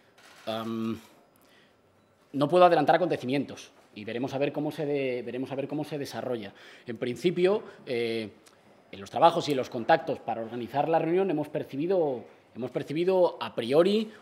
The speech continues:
una buena sintonía o al menos una voluntad que creemos sincera de explorar hasta el final la única vía que puede dar un gobierno de cambio.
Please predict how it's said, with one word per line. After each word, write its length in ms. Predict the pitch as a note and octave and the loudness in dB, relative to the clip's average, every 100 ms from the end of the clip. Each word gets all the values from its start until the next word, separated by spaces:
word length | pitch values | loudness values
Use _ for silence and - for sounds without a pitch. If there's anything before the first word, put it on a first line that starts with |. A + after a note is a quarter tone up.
| - | -4
una 640 | C3 E3 D#3+ D3 C3+ A#2 - - _ - _ | 0 4 4 2 0 -4 -12 -20 _ -20 _
buena 220 | A#2+ E3+ | 0 0
sintonía 500 | F3 F3 C#3+ F#3+ E3 | 0 0 2 4 4
o 100 | A#2+ | 2
al 80 | A#2+ | -2
menos 300 | C3+ F3+ E3+ | 0 0 2
una 120 | F3 | 2
voluntad 420 | D#3+ D3 C#3 F#3 | 4 4 4 4
que 100 | F3+ | 4
creemos 300 | C#3+ D3 F3 | 2 0 0
sincera 400 | E3 C#3+ F3 G3 | -2 -2 4 6
de 160 | F3+ C#3+ | 6 2
explorar 480 | C3+ - C3+ C#3+ F3 | -2 -4 0 2 4
hasta 240 | D#3+ - | 2 -2
el 100 | C#3+ | -4
final 380 | C#3 C#3+ F3+ G3 - - - | -2 0 0 0 -6 -20 -12
la 180 | B2 A#2+ | 0 2
única 320 | D3 F3+ E3 | 4 4 4
vía 180 | D#3+ F#3 | 6 4
que 120 | D3+ | 2
puede 220 | C#3+ D3+ D3+ | 0 0 2
dar 120 | E3 | 2
un 120 | D3+ | 2
gobierno 320 | C3+ D#3+ E3 | 2 2 0
de 80 | C#3+ | 0
cambio. 320 | D#3 C3 F#2+ | 0 -2 -4